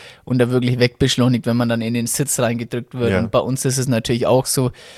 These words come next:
Speaker 1: dass wir nicht nach hinten gedrückt werden können, sondern wir steigen dann in die Fußrasten rein, wir versuchen möglichst viel Gewicht aus der Kurve raus oder, äh, wenn ich jetzt mal einen Start beschreibe, da versuchen wir möglichst viel Gewicht nach vorne zu transferieren,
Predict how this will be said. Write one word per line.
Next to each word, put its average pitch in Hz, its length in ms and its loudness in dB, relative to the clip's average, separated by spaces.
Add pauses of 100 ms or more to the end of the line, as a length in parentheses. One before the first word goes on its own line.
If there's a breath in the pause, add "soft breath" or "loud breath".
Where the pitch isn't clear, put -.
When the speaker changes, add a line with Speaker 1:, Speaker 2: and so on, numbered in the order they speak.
(380 loud breath)
Speaker 1:
dass 135 200 -2
wir 156 80 2
nicht 156 180 2
nach 151 140 2
hinten 160 280 2
gedrückt 151 340 -2
werden 139 260 4
können, 160 400 0
sondern 139 260 0
wir 131 80 0
steigen 139 380 2
dann 135 140 -2
in 131 80 -4
die 131 60 -6
Fußrasten 147 640 -4
rein, 131 220 2
wir 127 100 -2
versuchen 139 460 -4
möglichst 139 460 -2
viel 135 180 -4
Gewicht 127 360 -4
aus 120 200 -4
der 143 100 -6
Kurve 131 340 -4
raus 123 300 2
oder, 117 340 -2 (640 loud breath)
äh, - 100 -4
wenn 113 460 2
ich 123 100 0
jetzt 127 180 -2
mal 120 100 2
einen 117 140 0
Start 123 360 0
beschreibe, 123 480 -2
da 110 240 -4 (200)
versuchen 131 300 -8
wir 120 80 -4
möglichst 123 400 -8
viel 127 140 -8
Gewicht 123 300 -8
nach 113 80 -8
vorne 131 360 -4
zu 131 160 -10
transferieren, 123 840 0